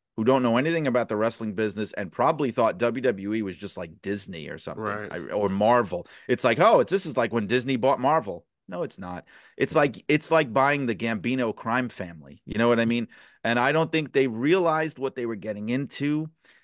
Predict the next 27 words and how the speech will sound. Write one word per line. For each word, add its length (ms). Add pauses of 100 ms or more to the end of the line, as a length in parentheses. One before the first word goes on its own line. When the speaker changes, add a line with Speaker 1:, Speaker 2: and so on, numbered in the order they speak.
(140)
Speaker 1:
And 140
they're 120
probably 340
willing 320
to 80
overlook 520
stuff. 380
There's 160
a 60
lot 240
of 60
money 220
to 100
be 140
made 540
if, 280
you 180
know, 160
corporations 720
do 180
this. 300 (320)
But 100
you 140
also 240
have 160
to 100
wonder 440